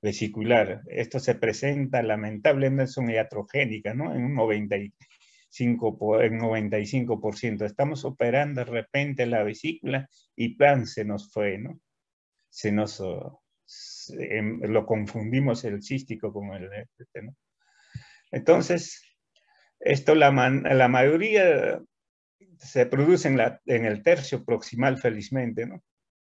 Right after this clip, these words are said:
La, eh, y tenemos la clasificación de bismuth. Tipo uno, a más dos, a más de dos centímetros de la convergencia. Tipo tres,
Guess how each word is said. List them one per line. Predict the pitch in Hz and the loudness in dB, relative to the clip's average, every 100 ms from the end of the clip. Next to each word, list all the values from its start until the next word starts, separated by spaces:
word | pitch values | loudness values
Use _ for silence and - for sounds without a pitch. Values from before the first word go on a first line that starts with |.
| _ _ _ _ _ _ _ | _ _ _ _ _ _ _
La, | - 113 | 2 2
eh, | - 135 139 | 8 8 8
y | 156 123 | 4 2
tenemos | 131 139 151 | 2 2 2
la | 143 117 | 2 2
clasificación | 120 - 107 113 110 147 139 | 0 0 -4 -2 0 0 2
de | 123 110 104 | 4 4 0
bismuth. | 107 - 135 120 _ _ _ _ _ _ _ | -4 0 0 0 _ _ _ _ _ _ _
Tipo | - 185 196 220 | -4 4 8 10
uno, | 226 220 208 - _ _ _ _ | 8 2 -2 -10 _ _ _ _
a | - 123 | 2 4
más | 160 170 165 | 6 4 4
dos, | 156 - - | 0 0 0
a | 139 | 2
más | 143 180 196 - - - _ _ _ _ _ | 4 2 2 -2 -16 -20 _ _ _ _ _
de | - 131 123 127 | -20 -2 -2 0
dos | 143 175 175 | 6 4 6
centímetros | 139 139 160 143 139 | 0 0 -4 0 0
de | 127 | 2
la | 110 101 | 2 2
convergencia. | 110 104 104 104 110 104 104 | -2 -2 -4 -2 -6 -6 -8
Tipo | - 170 175 165 | -2 4 4 4
tres, | 185 208 208 | 2 0 -2